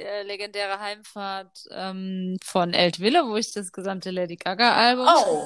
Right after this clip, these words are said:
Speaker 1: <laughs> gesungen hab.
Speaker 2: Das war nicht schlecht. Das
Speaker 1: Das war
Speaker 2: war, habt ihr da vorne, auf
Speaker 1: Ja.
Speaker 2: jeden Fall habt ihr, ihr zwei schon ein ganz gutes, nee, war nicht schlecht, muss ich
Speaker 1: Hm.
Speaker 2: sagen.
Speaker 1: War nicht schlecht,
Speaker 2: Gutes
Speaker 1: aber auch
Speaker 2: Konzert,
Speaker 1: nicht
Speaker 2: gutes
Speaker 1: besonders gut.
Speaker 2: Autokonzert.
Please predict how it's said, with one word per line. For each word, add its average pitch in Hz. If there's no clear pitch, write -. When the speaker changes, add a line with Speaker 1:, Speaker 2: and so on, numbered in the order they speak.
Speaker 1:
<laughs> 539
gesungen 294
hab. 277
Speaker 2:
Das 220
war 165
nicht 202
schlecht. 262
Das -
Speaker 1:
Das 208
war 190
Speaker 2:
war, 185
habt 208
ihr 277
da 208
vorne, 269
auf 226
Speaker 1:
Ja. 226
Speaker 2:
jeden 294
Fall 277
habt 277
ihr, 269
ihr 240
zwei 247
schon 269
ein 262
ganz 262
gutes, 262
nee, 196
war 175
nicht 277
schlecht, -
muss 247
ich 302
Speaker 1:
Hm. 226
Speaker 2:
sagen. 160
Speaker 1:
War 240
nicht 320
schlecht, 320
Speaker 2:
Gutes 240
Speaker 1:
aber 269
auch 269
Speaker 2:
Konzert, 247
Speaker 1:
nicht 202
Speaker 2:
gutes 247
Speaker 1:
besonders 202
gut. 185
Speaker 2:
Autokonzert. 175